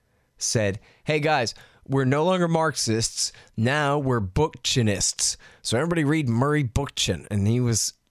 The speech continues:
you know, this anarcho-syndicalist writer from Brooklyn, I think.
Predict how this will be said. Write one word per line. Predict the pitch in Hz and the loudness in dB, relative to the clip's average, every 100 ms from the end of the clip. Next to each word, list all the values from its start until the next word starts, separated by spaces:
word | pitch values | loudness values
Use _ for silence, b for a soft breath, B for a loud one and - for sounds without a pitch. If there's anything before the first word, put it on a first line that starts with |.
| _ | _
you | 110 | -2
know, | 104 104 | 0 2
this | 104 104 | 2 0
anarcho-syndicalist | 110 120 117 - 110 - 117 113 110 104 98 - | 0 0 -2 -2 -2 0 0 -2 0 0 -2 -2
writer | 104 101 104 | 0 2 0
from | - 101 | -2 -2
Brooklyn, | 95 110 - 92 90 | -2 -2 -2 0 0
I | 92 | 0
think. | 117 117 98 - | -2 -2 -2 -6